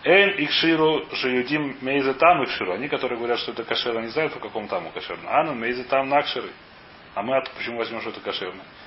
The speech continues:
Дильма и Ава Рея Каман Минкова. Может, если бы была целиком,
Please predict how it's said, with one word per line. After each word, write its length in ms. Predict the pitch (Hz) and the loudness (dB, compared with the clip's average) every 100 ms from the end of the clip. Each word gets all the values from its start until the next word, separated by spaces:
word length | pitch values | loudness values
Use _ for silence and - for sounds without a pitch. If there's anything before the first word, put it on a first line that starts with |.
| - - | -20 -8
Дильма 320 | 127 175 147 | -2 0 0
и 120 | 127 | 4
Ава 320 | 131 151 139 | 6 6 6
Рея 280 | 131 151 131 | 6 6 6
Каман 540 | - 127 185 160 151 | 4 4 6 6 4
Минкова. 480 | 151 196 185 147 143 | 0 -4 -2 -2 -2
Может, 280 | 113 143 - | -2 -2 -2
если 220 | 143 - | -4 -6
бы 120 | 127 | -4
была 160 | 127 139 | 2 2
целиком, 480 | 135 135 - 190 | 2 -2 4 4